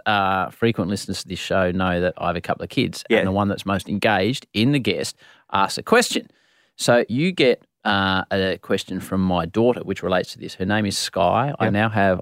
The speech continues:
Speaker 1: I can't believe this, Woody. We can talk about parenting at some stage. I now have a teenager in the house
Speaker 2: Yeah.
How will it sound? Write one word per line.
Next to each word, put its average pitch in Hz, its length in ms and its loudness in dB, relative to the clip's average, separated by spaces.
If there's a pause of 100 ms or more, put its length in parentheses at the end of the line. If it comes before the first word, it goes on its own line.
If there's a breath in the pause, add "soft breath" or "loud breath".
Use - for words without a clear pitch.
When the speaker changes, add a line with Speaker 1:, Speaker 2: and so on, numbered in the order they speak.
Speaker 1:
I 98 60 -2
can't 101 260 -2
believe 90 320 0
this, 87 200 -10
Woody. 92 280 -2 (280 soft breath)
We 92 100 -6
can 92 140 -4
talk 104 260 0
about 87 220 0
parenting 85 400 -4
at - 120 -12
some 85 160 -8
stage. - 320 -6
I 92 100 -2
now 95 160 2
have 90 240 0
a 87 140 -2
teenager 92 580 -2
in 85 120 -6
the 85 100 -2
house - 320 -4
Speaker 2:
Yeah. 104 240 2